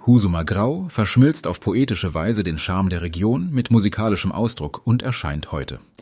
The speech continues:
Obwohl Oddi keine Noten lesen kann,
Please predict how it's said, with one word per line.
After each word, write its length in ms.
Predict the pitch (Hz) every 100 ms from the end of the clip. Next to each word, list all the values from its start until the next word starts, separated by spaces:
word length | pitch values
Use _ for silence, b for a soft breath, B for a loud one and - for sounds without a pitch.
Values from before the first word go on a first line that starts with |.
| B B B B B B -
Obwohl 480 | 98 113 127 120
Oddi 320 | - 123 104 95
keine 320 | 104 104 98
Noten 300 | 107 120 87
lesen 340 | 78 80 95
kann, 280 | 95 113 165